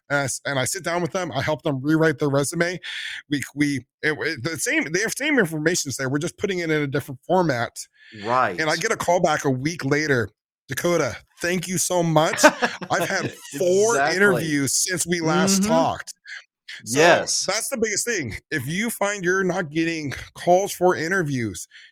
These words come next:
Speaker 1: you need to change the way you're applying for jobs. You have the
Speaker 2: Absolutely.
Speaker 1: skills, you're just not presenting them properly.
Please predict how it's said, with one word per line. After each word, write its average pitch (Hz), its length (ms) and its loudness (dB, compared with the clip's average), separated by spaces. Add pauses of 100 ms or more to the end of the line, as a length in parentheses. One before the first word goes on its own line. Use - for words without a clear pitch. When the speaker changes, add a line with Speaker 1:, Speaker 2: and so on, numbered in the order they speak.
Speaker 1:
you 147 180 2
need 170 280 -2
to 214 100 -2
change 156 320 -6
the 151 80 -2
way 139 160 2
you're 139 180 0
applying 123 460 -2
for 107 120 -12
jobs. 127 540 -2 (440)
You 143 120 6
have 139 80 2
the 180 80 0
Speaker 2:
Absolutely. 202 260 0
Speaker 1:
skills, 180 440 -2
you're 156 240 0
just 170 340 -4
not 165 180 2
presenting 131 480 0
them 110 200 -4
properly. 113 720 -2